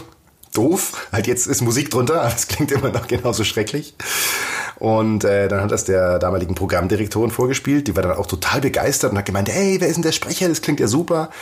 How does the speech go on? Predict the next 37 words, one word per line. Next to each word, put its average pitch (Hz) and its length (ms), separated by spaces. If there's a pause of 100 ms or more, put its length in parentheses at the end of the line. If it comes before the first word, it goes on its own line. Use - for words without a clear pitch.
(300)
Und 113 160
ich - 340
stand 117 280
daneben 113 320
und 98 100
hab 95 140
die 101 120
Welt 110 280
nicht - 180
verstanden, 85 500
weil 87 120
ich 82 100
dachte, 82 240
die 101 100
wollen 73 200
mich 90 180
alle 87 300 (440)
veräppeln. 135 480 (120)
<laughs> 214 240
Ich 110 100
dachte, 120 240
jetzt 147 220
ist 127 140
gleich, 110 280
kommt 131 200
irgendwo, 135 680 (460)
damals 113 300
war's, 110 140
glaub 101 140
ich, 98 40
noch 107 180
Kurt 165 300
Felix 139 460
und 120 100
sagt, 117 220
"Versteckte - 420
Kamera." 98 520